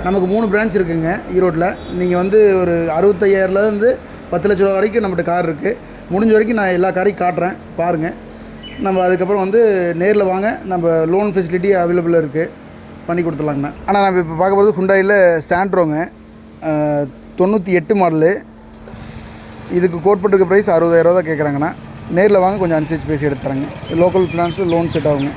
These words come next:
அடுத்து பார்க்க போறது ஜெய்கார்ஸ்ல ரெண்டாயிரத்தி பதினொன்னு Alto கே டென்னுங்க.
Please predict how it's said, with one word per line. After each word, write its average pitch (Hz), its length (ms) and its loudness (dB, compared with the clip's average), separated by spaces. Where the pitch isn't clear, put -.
அடுத்து 196 280 0
பார்க்க 196 340 2
போறது 202 40 2
ஜெய்கார்ஸ்ல 196 560 0
ரெண்டாயிரத்தி 196 680 0
பதினொன்னு 190 680 0
Alto 190 280 0
கே 196 140 2
டென்னுங்க. 160 460 -2